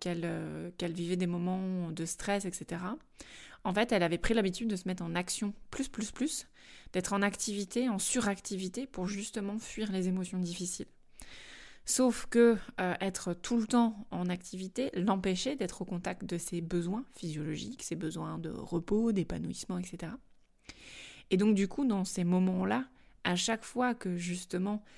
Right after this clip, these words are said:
elle manque, euh, de douceur et de compassion envers elle, envers ses émotions difficiles, elle, euh, surchargeait son système nerveux central en surchargeant les activités. Et à ce moment-là,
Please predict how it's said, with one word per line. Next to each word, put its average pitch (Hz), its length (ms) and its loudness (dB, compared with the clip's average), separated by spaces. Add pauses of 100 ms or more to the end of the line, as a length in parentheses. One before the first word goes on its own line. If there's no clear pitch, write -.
(420)
elle 170 240 0
manque, 220 500 6
euh, 175 320 2
de 175 360 -2
douceur 185 440 2
et 202 80 4
de 190 60 -10
compassion 175 600 -2
envers 170 280 -2
elle, 240 320 0
envers 165 280 -4
ses 170 200 -6
émotions 160 320 -6
difficiles, 196 600 -6 (500)
elle, 180 240 6
euh, 170 180 0
surchargeait 208 580 0
son - 160 -4
système 180 380 -6
nerveux 170 300 -8
central 240 540 -8 (200)
en 160 640 -8
surchargeant 180 500 -6
les 185 160 -2
activités. - 540 -10 (800)
Et 190 140 8
à 190 180 6
ce 185 120 0
moment-là, 185 480 2